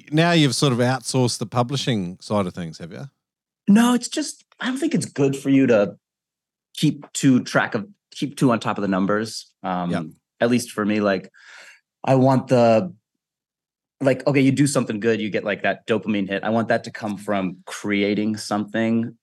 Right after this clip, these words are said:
Speaker 2: rather than from whether or not it's well received. 'Cause
Speaker 1: Mm.
Speaker 2: at least half the time it's gonna be,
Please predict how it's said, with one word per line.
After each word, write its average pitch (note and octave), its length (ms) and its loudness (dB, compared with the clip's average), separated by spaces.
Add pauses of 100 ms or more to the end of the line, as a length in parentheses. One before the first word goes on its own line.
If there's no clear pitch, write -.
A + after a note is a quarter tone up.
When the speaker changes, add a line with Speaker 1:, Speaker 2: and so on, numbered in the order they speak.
(180)
Speaker 2:
rather G#2 480 0
than F#2+ 220 0
from F#2 320 -4
whether F#2 420 0
or F#2+ 120 -2
not F2+ 220 -2
it's - 140 -12
well F2+ 220 -2
received. F2 580 -8 (140)
'Cause F2+ 300 -4
Speaker 1:
Mm. A#2 240 2
Speaker 2:
at G2+ 160 0
least A2+ 260 -2
half G#2 240 -4
the - 80 -12
time F2+ 300 -2
it's D#2 140 -12
gonna F2+ 200 -4
be, D#2+ 400 -8